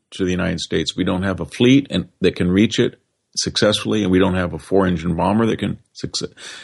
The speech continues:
and neither do the Japanese. So this is madness." They did say that, some of them. Um, but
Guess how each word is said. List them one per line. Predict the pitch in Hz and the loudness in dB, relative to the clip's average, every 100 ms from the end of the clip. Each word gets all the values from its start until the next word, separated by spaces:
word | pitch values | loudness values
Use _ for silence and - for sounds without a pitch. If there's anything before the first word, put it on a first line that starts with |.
| - | 0
and | 98 | 4
neither | 113 139 | 6 6
do | 117 | 4
the | 113 | 2
Japanese. | 95 107 110 107 123 107 | 0 -2 -2 -4 -4 -4
So | 87 | -2
this | 139 107 | 0 0
is | 82 | -2
madness." | 90 107 113 82 - - - _ _ - - - - _ _ _ - | 0 0 0 -4 -10 -14 -20 _ _ -20 -20 -20 -20 _ _ _ -4
They | 107 107 | 0 4
did | 160 185 | 4 2
say | - 160 190 | 2 2 2
that, | 82 - | -2 -6
some | - 143 | -8 -6
of | 107 - | -6 -10
them. | 65 - _ _ _ - | -16 -20 _ _ _ -12
Um, | 98 92 90 - _ _ _ - | -10 -8 -12 -14 _ _ _ -18
but | 87 113 - | 0 2 2